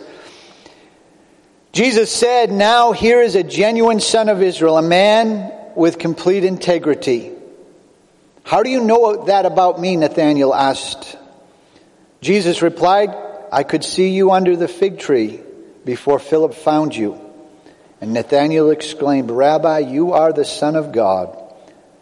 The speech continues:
the King of Israel." What the Bible never tells us is what happened under the fig tree.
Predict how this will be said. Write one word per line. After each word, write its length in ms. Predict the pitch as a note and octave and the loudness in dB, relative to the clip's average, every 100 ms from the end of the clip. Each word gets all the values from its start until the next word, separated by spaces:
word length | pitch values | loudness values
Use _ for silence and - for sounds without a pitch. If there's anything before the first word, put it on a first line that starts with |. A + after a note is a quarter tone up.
| _ _ _ _ _ _ - | _ _ _ _ _ _ -8
the 100 | B2+ | -8
King 300 | - C3+ C3 | -4 -4 -4
of 100 | A2+ | -4
Israel." 440 | A2+ - F#2+ F2 - - _ _ _ _ _ _ _ _ _ _ - | -4 -6 -10 -12 -20 -20 _ _ _ _ _ _ _ _ _ _ -2
What 180 | G3 B3 | 0 0
the 80 | G#3+ | 0
Bible 380 | A3+ B3 A3+ | 0 2 0
never 340 | G3 G#3 G3+ F#3+ | 2 0 2 0
tells 420 | - G3 A3+ F3+ | 0 2 2 2
us 220 | F3 - | 0 2
is 160 | E3 C#3+ | -2 0
what 260 | D#3+ F3+ | 0 0
happened 720 | - - G3+ G#3+ G#3 C#3 A#2+ C3 | -2 -6 -2 0 0 -2 -2 -4
under 220 | C#3 D3 | -2 0
the 100 | C3 | 0
fig 240 | C#3 F#3 F3 | 0 -2 -2
tree. 260 | - F#2+ | -6 -8